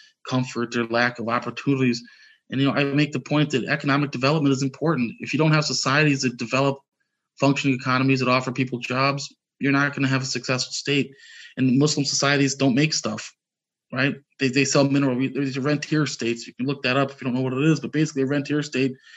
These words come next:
the state that collects rents through things like oil and other mineral resources. They don't produce anything. They just sell their oil, gets, and then it gets refined abroad and sold, uh, you know, back to the states in many cases. And, uh,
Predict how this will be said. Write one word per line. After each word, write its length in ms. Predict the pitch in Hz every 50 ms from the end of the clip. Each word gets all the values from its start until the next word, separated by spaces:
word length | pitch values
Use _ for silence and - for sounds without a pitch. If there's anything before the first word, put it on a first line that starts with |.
| - - - - _ _
the 60 | - 135
state 280 | - 147 147 143 - - -
that 140 | - - -
collects 480 | - 131 127 135 135 135 - - - - _ _ _ _ _ _ _
rents 460 | 156 196 208 139 - - - - - _ -
through 240 | - 135 135 135 127 131
things 400 | - 151 147 143 139 139 127 127
like 160 | 117 117 -
oil 300 | - 135 139 139 131 131
and 100 | 123 123
other 140 | 131 131 131
mineral 280 | 131 135 131 123 117
resources. 600 | 117 139 147 147 - 127 110 113 113 - 101 107
They 80 | 120 135
don't 180 | 139 139 127
produce 300 | - 131 131 156 165 160
anything. 400 | 147 131 123 - 131 123 127 131 - - - - _ _
They 60 | - 131
just 160 | 135 135 -
sell 140 | 156 147 143
their 140 | 143 135
oil, 420 | 87 110 131 135 139 139 139 139 - - - -
gets, 180 | - 123 - - - - - - -
and 140 | - 120 123
then 100 | 127 127
it 100 | 127 123
gets 180 | - 120 - -
refined 380 | 123 123 - 135 131 131 123
abroad 380 | 123 110 120 135 131 127 123 120
and 140 | 120 117 113
sold, 400 | - - 131 123 117 120 123 - _ _ _ _ - - _ _ _ _ _ _ _ _ _ - - - -
uh, 200 | 78 85 82 85
you 140 | 92 113 110
know, 200 | 107 104 - - _ _ _ -
back 320 | 135 131 117 117 117 - - _ _ _ _ _
to 100 | - 120
the 240 | 110 107 113 107 110
states 480 | 113 - - - - 143 143 131 - -
in 80 | 120
many 180 | 117 117 117 113
cases. 460 | 117 - 123 117 113 - - - 135 -
And, 160 | 123 123 123
uh, 200 | 127 123 117 117